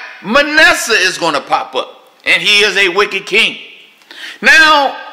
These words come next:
the other times witchcraft pop up, God is speaking to the children of Israel, okay? And then guess who is the last person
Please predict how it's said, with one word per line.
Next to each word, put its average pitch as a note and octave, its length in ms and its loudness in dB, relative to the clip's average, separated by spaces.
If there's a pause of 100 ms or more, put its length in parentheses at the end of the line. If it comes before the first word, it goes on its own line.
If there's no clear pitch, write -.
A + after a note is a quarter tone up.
(200)
the C4 220 2
other D#4 280 2
times C4 480 2 (120)
witchcraft A#3 560 0
pop G3 300 0
up, A#3 340 0 (560)
God A#3+ 320 4
is A#3 140 -4
speaking B3 800 -2 (520)
to C4 140 0
the B3+ 100 2
children C4+ 400 0
of C4+ 140 2
Israel, C4 520 0 (480)
okay? F#3 640 0 (400)
And A3 200 2
then B3+ 500 2
guess C4 420 0
who A#3+ 380 -2
is G3+ 240 0
the F3 120 2
last G3 680 0
person F3 540 -2